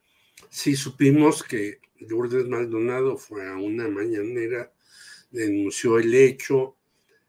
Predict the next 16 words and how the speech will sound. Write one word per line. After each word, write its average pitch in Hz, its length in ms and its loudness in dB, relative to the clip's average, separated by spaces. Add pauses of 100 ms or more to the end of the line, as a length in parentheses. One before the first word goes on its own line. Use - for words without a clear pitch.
(120)
eh, 113 320 -2
siguió 117 760 2
todo 117 160 -6
el 110 120 -6
procedimiento, 104 960 -8
ganó 131 920 4 (800)
al 110 220 -10
señor 110 300 -8
Bonilla, 120 760 -2 (640)
este, 104 760 -6 (600)
y 120 100 -10
demás, 117 580 -2 (880)
pues 113 580 -8 (260)
yo 117 320 -4
creo 180 300 0
que 107 380 -6